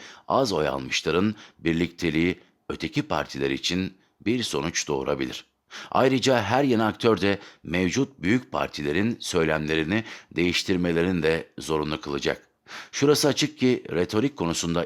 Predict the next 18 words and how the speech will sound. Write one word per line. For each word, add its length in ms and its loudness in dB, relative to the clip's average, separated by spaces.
iyi 180 2
olan 300 2
Muharrem 400 2
İnce'nin 440 0
söylemi 500 2
şöyle 440 4
veya 360 0
böyle 400 2
C 240 0
H 40 0
P 180 2
lideri 340 2
Kılıçdaroğlu'nun 760 0
da 220 0
yeni 320 0
bir 140 4
söylem 480 2
geliştirmesine 960 -2